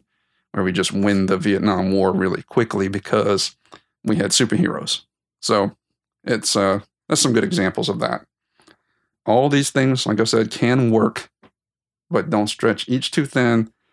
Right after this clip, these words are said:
And as always, make it about the characters. Always say that no matter what kind of story you're writing, mixed genre, single genre, whatever. If you don't make it about the characters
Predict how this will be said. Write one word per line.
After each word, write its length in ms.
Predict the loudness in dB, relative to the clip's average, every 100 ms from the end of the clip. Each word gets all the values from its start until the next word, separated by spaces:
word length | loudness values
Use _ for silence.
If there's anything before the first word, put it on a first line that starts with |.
| _ _
And 140 | -4 -2
as 200 | -2 0
always, 680 | 2 2 2 0 -4 -10 -12 _
make 260 | -2 -2 0
it 80 | 0
about 240 | 2 0
the 60 | -2
characters. 560 | -4 -4 -6 -8 -8
Always 300 | -2 0 0
say 120 | 0 2
that 160 | 2
no 60 | 0
matter 220 | -2 -2
what 200 | -2 0
kind 140 | 0
of 80 | -2
story 340 | 0 0 2 0
you're 100 | 0
writing, 480 | 2 2 2 0 -2 _ _ _ _ _ _ _ _ _
mixed 320 | -2 0 0
genre, 400 | 0 2 2 2
single 360 | 2 2 2 2
genre, 360 | 0 0 0 0
whatever. 320 | -2 -2 -2
If 80 | -2
you 80 | 0
don't 200 | 2 2
make 160 | 0
it 60 | 0
about 220 | 0 -2
the 60 | -4
characters 880 | 0 2 2 2 2 2 0 -4